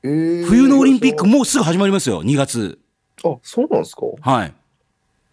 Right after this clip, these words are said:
Speaker 1: へー。
Speaker 2: いや、
Speaker 1: いや、
Speaker 2: ほん-、
Speaker 1: もう全然知らなかったです。
Speaker 2: 本当はほら、夏のオリンピック、二年後に冬のオリンピック、二年後に夏のオリンピックってなってるんですけど、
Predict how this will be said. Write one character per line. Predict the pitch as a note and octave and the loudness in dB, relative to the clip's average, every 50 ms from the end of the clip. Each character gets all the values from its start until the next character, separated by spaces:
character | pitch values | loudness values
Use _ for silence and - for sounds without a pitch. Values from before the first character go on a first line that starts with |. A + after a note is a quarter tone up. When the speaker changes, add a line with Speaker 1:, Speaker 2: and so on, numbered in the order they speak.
| _ _ _ _ _ _ _ _ _ _ _ _ _ | _ _ _ _ _ _ _ _ _ _ _ _ _
Speaker 1:
へ | B2+ | -6
ー。 | B2+ C3 C#3 C#3 C#3 C#3+ C#3+ | -4 -4 -4 -4 -4 -2 -2
Speaker 2:
い | C#3+ | -2
や、 | C#3+ | -2
Speaker 1:
い | C#3+ C#3+ C#3+ - | -4 -6 -8 -4
や、 | D3+ F3 | -2 0
Speaker 2:
ほ | C#3+ C#3+ | 0 0
ん-、 | |
Speaker 1:
も | C#3 C3+ | -2 -4
う | B2 | -6
全 | C3 C3+ | -6 -6
然 | B2+ C3 | -6 -6
知 | B2 - C#3 | -6 -6 -4
ら | A#2 | -4
な | G#2 | -4
か | F2 | -4
っ | E2 | -6
た | - | -6
で | |
す。 | B3 | -6
Speaker 2:
本 | D4 D4+ | -6 -6
当 | D4 D4 | -2 -2
は | C#4+ | -2
ほ | B3+ C4 C4 | -2 -2 -2
ら、 | E3+ F#2+ - - _ | -4 -4 -6 -10 _
夏 | B2+ D#3+ F3 - - | -4 -4 -4 -4 -4
の | A3 A3 A3 | -4 -4 -2
オ | G#3 | -2
リ | G#3+ G#3+ G#3 | -4 -4 -6
ン | G3+ | -6
ピ | - G#3+ G3 | -6 -8 -10
ッ | - _ _ | -10 _ _
ク、 | - G#3 G#3+ G3 C#3+ G2 - - - | -6 -2 2 2 2 2 0 -2 -2
二 | C3 D#3+ F#3+ | 0 0 0
年 | G#3+ G#3+ G#3+ G#3+ G#3+ G#3 | 0 0 0 -2 -2 0
後 | G#3 A3 | 0 0
に | G3 D#3+ | 0 0
冬 | - D3+ D#3 D#3 | 2 2 2 2
の | D#3 D#3 D#3 | 2 2 2
オ | |
リ | D3+ D3+ | 2 0
ン | D3+ D3+ D3 | 0 -2 -2
ピ | D3+ | -6
ッ | D3 - - | -8 -8 -6
ク、 | - A#2 | -2 0
二 | A#2 C3+ | 0 2
年 | D#3 E3 E3+ E3+ F3+ | 2 2 2 2 0
後 | F#3+ G3+ | 0 2
に | E3+ | 2
夏 | C#3+ B2+ C3 | 2 2 2
の | C#3 C3+ | 0 0
オ | |
リ | C3+ C#3 | 0 0
ン | C3 | 0
ピ | - C#3 | -2 -4
ッ | - | -8
ク | - G2 | -8 -12
っ | F2+ | -12
て | - F2 | -8 -4
な | F#2 G#2+ - | -4 -4 -4
っ | - | -4
て | - F#2 | -6 -8
る | E2 | -8
ん | D#2 | -8
で | C#2+ | -8
す | - - | -10 -10
け | - E2+ | -6 -2
ど、 | G#2 A#2+ G#2 D2+ - _ | -2 0 0 -2 -6 _